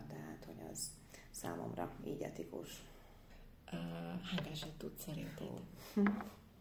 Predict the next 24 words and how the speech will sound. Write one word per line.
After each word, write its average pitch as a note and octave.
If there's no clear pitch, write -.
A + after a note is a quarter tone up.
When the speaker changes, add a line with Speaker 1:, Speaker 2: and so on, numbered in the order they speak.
Speaker 1:
Hát, G3
ö, G3+
inkább G3+
Speaker 2:
Tipikus A#3
kérdés, G#3+
de A#3
kíváncsi F#3
vagyok. F3+
Speaker 1:
Hát G#3+
azt C4
mondom, A3
hogy, G#3+
hogy G3+
ami G3
így G3+
mondjuk, G3
ö, F#3+
folyamatosan F#3
frissítek F#3+
a E3
fejemben, F#3
az E3
egy D#3+
tizenöt-húsz. C#3+